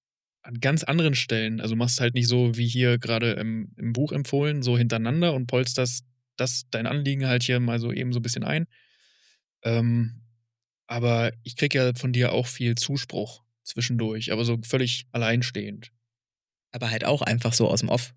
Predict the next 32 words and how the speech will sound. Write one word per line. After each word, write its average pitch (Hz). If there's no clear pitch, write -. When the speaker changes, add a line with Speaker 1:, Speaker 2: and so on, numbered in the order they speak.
Speaker 2:
Melde 117
dich 117
ja 117
auch 117
nicht 123
Speaker 1:
Einfach 110
Speaker 2:
an. 113
Speaker 1:
so, 127
Speaker 2:
„Du, 120
ich 120
würd 120
gerne 123
mal 123
mit 123
dir 123
Speaker 1:
einfach 120
so 120
Speaker 2:
reden.“ 117
Speaker 1:
aus 120
dem 123
Off. 127
Ja, 151
aber 131
das 139
<laughs> -
macht 175
ja 131
auch 117
nix, 123
<laughs> 131
nichts -
Doofes. 131